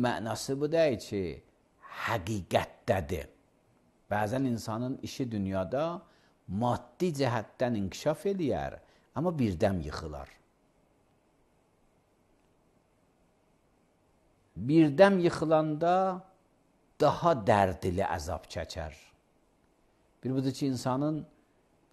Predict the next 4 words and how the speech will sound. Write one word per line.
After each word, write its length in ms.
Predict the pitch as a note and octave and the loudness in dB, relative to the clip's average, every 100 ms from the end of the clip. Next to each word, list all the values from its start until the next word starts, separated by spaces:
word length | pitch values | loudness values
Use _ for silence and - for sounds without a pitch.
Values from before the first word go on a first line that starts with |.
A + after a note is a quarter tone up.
| _ | _
bir 240 | C3+ D3 - | -2 -2 -2
istolu 500 | C3 - - B2+ C#3 | -6 -8 -4 -2 -2
sına, 420 | - F#3 D3+ E2+ - _ _ _ _ _ | -4 -6 -6 -8 -14 _ _ _ _ _
bir 320 | - C3+ A#2 | -4 -2 -2